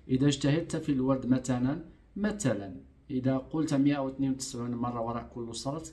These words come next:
كان خير لك. آه، ستسرع العلاج.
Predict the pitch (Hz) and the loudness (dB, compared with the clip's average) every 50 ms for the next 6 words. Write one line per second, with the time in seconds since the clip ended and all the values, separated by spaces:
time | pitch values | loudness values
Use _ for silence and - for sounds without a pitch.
0 | - - 147 147 170 170 156 151 - - 165 170 160 147 131 107 98 92 87 - | -8 -2 0 0 0 0 -2 -4 -4 -4 -2 -2 -2 -2 -4 -4 -6 -6 -10 -12
1 | - - - - - _ _ - _ _ _ 135 120 123 143 151 - - - - | -16 -20 -20 -20 -20 _ _ -20 _ _ _ -6 -2 -2 -2 -2 -6 -10 -20 -20
2 | - - - - 135 127 - - - - 156 156 160 160 160 147 135 131 127 123 | -20 -20 -12 -8 -6 -6 -6 -4 -4 -2 -2 0 0 0 0 0 0 0 0 -2
3 | 123 113 104 98 95 87 | -2 -4 -4 -6 -6 -10